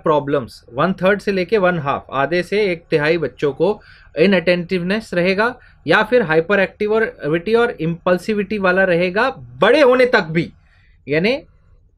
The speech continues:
एक तिहाई से आधे बच्चे बड़े होते भी ये कंटिन्यू रहेंगे, ऐसे सिम्टम रहेंगे।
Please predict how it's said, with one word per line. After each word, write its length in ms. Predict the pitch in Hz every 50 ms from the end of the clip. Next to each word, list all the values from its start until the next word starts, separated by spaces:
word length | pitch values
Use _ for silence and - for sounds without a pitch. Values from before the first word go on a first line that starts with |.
| _ -
एक 220 | 156 202 226 - -
तिहाई 260 | 220 208 196 202 208
से 100 | 202 233
आधे 320 | 226 185 170 165 202 226 214
बच्चे 420 | 190 170 170 - - 208 240 247
बड़े 240 | 196 156 170 208 233
होते 360 | 208 196 190 190 - 214 208
भी 160 | 185 196 226
ये 460 | 262 269 269 240 190 196 208 220 233
कंटिन्यू 520 | 233 - 170 165 160 - 202 202 208 214 208
रहेंगे, 420 | 185 160 165 170 170 170 175 165
ऐसे 280 | 143 135 - - 156 151
सिम्टम 420 | 151 - 143 135 127 - 139 135
रहेंगे। 480 | 131 127 127 127 127 127 147 185 226